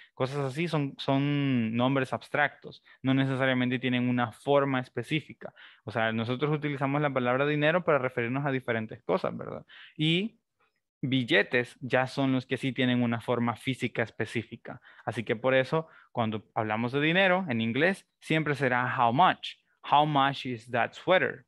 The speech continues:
por ejemplo? ¿Cuánto cuesta ese suéter? It's twenty-five pounds. En este caso no usamos dólares aquí, sino que pounds.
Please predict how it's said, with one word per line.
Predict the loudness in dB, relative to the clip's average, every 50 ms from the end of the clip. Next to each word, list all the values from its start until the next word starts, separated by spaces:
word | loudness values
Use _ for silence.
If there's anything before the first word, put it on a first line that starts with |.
| _ -6
por | -4 -4
ejemplo? | -4 -6 -8 -8 -8 -8 -10 -12 -14 -16 -14 _
¿Cuánto | -2 -2 -2 -2 -4 -8
cuesta | -6 -6 -6 -6 -6 -10
ese | -10 -10 -12
suéter? | -6 -2 0 0 0 -2 -6 -10 _ _ _ -20 -20 -20 -20 -14 -6 -2
It's | -2 -2 -2 -4 -14 -10
twenty-five | -4 0 2 4 4 4 2 0 0 2 2 4 4 4 2 2 -2 -6 -6
pounds. | -2 0 0 0 -2 -6 -12 -18 -20 -20 -14 -8
En | -8 -8 -6
este | -6 -6 -4
caso | -2 -2 -2 0 0 0
no | 2 2 0
usamos | 2 2 0 0 2 0 -2 2
dólares | 4 4 4 4 4 2 2 2 0 0 -2
aquí, | -6 -6 -4 -6 -6
sino | -4 -2 -2 0 0 -2 -2
que | -4 -4
pounds. | -4 -2 -4 -4 -6 -8 -18 -20 -20 -20